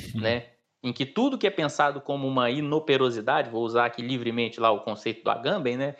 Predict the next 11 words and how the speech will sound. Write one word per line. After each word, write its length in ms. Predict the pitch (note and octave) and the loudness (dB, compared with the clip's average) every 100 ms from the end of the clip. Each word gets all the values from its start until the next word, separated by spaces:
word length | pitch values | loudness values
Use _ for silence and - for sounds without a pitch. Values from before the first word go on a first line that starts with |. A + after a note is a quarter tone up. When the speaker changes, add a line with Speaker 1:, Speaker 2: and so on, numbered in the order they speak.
| - _ | -18 _
Speaker 2:
Uma 160 | A#2+ A#2+ | 0 2
inoperosidade 1080 | D#3+ F3 F#3+ E3 D3 C3+ B2 A#2 D3 D#3+ A#2+ | 4 2 4 4 6 4 2 2 2 0 -2
da 140 | A2+ | -2
vida 380 | A2+ F3+ A#3 C#3+ | -2 -6 2 4
é 160 | A#2+ | 4
só 260 | F#3+ - G#3 | 2 2 2
uma 100 | C4 | 2
suspensão 640 | - - - B3 G#3 B3 | -2 -8 -4 -2 0 -2
temporária 580 | B3 B3 A#3 D4+ F#3+ B3 | 2 0 2 4 2 0
do 100 | G3+ | -2
trabalho. 520 | - F#4+ G#3 F3+ D#3+ | 2 2 4 0 0